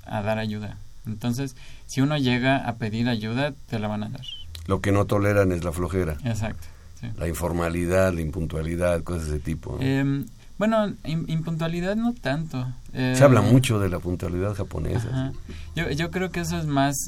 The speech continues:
Speaker 1: en ámbitos un poco más de negocios o a lo mejor de oficinas.
Speaker 2: No en el ámbito académico.
Speaker 1: En el ámbito académico, no.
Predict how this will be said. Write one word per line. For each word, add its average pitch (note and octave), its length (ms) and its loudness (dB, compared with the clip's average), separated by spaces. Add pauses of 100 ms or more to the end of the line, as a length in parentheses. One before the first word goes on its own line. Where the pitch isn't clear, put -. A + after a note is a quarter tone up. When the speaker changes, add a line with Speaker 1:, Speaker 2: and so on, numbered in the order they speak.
Speaker 1:
en A2+ 580 0
ámbitos B2 560 -2
un A2+ 140 -2
poco A#2 240 -2
más G#2+ 400 -2 (720)
de A2+ 200 -2
negocios C3 800 -2
o A#2+ 60 -2
a A2 40 -2
lo G#2+ 100 -2
mejor A2+ 400 -2
de A2 200 0
oficinas. B2 720 -4
Speaker 2:
No A2 100 6
en A2 80 6
el G2+ 120 6
ámbito F#2+ 280 4
académico. F2+ 460 2
Speaker 1:
En A#2+ 60 2
el A#2 120 2
ámbito B2 300 0
académico, A2 480 -6
no. B2+ 160 -6